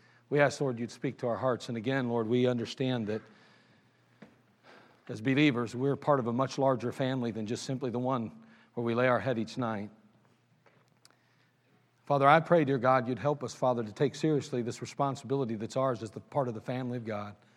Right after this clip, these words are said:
But Lord, today there may be those that are in our midst that don't even know for sure heaven's their home. They haven't even settled whether or not salvation is theirs. You said that the Lord knoweth them that are his. Maybe they're not even his yet. Oh, they're still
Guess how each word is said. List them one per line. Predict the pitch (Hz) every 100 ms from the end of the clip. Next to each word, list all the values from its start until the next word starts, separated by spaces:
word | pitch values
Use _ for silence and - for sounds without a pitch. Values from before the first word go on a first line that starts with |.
| _ _ _ _ _ _ -
But | 151
Lord, | 180 156
today | 156 165 165
there | 139
may | 160 151
be | 143
those | 139 160 143
that | 135
are | 139
in |
our | 139 127
midst | 143 151
that | -
don't | 117 139
even | 135 131
know | 135
for | 131
sure | 123 143
heaven's | 131 143 127
their | 113 131
home. | 117 180
They | 110 151
haven't | 123 120
even | 120 120
settled | - 143 135 - - -
whether | 143 143
or | 131
not | 135 156 -
salvation | - 143 117 151 165 - 117
is | 107
theirs. | 113 147 113 92 - _ _ _ _ _ _ -
You | 143
said | - 160
that | 131
the | 147
Lord | 147 160
knoweth | 127 156 160 113
them | 151 147
that | 135
are | 131
his. | 175 185 104
Maybe | 120 147 156 156 - -
they're | 160 156
not | 147
even | 147 143 135 -
his | 202 113 104
yet. | 113 113 - - -
Oh, | 151
they're | 165
still | 156 - 170 143